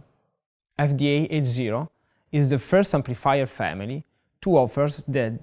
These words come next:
digital impedance meter function, which measure the real load impedance at the output in magnitude and phase, and recognize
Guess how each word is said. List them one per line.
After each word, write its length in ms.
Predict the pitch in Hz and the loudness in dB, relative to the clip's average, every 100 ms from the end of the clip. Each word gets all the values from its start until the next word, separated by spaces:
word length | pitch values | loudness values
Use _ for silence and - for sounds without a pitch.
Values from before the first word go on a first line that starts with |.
| 135 | -2
digital 380 | 170 208 208 196 | 0 2 2 0
impedance 500 | 151 156 175 180 143 | 0 -2 0 0 0
meter 300 | 135 143 139 | -4 -4 -6
function, 580 | - 64 - - 76 - _ _ _ _ _ _ _ - | -6 -6 -8 -12 -14 -16 _ _ _ _ _ _ _ -4
which 240 | 135 - | -4 -2
measure 520 | 139 123 127 156 170 | -2 0 0 0 -2
the 180 | 143 127 | -4 -2
real 280 | 113 156 185 | 0 2 2
load 220 | 147 147 | 2 0
impedance 540 | 135 123 117 123 160 120 | 0 -4 -4 -4 -2 -4
at 120 | 113 | -4
the 100 | 104 | -2
output 540 | 67 92 - 127 - _ _ | -4 -4 -10 -12 -12 _ _
in 160 | 127 123 | -4 0
magnitude 560 | 117 139 170 170 190 - _ | 0 0 -2 -2 -6 -6 _
and 200 | 139 143 | -4 -4
phase, 540 | 139 120 69 - - - _ _ _ _ _ | -4 -6 -6 -12 -16 -20 _ _ _ _ _
and 300 | 160 147 123 | 0 0 0
recognize 760 | 120 139 170 160 123 78 117 | -2 -2 0 2 2 0 -2